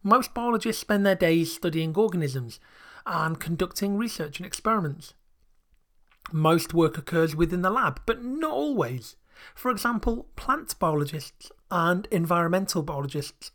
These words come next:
are often in the field, observing their subjects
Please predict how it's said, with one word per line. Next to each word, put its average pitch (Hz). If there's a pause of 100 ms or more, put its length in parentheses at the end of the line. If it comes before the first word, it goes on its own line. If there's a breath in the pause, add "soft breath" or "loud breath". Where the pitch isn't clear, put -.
are 202
often 247
in 190
the 185
field, 170 (420 soft breath)
observing 202
their 156
subjects -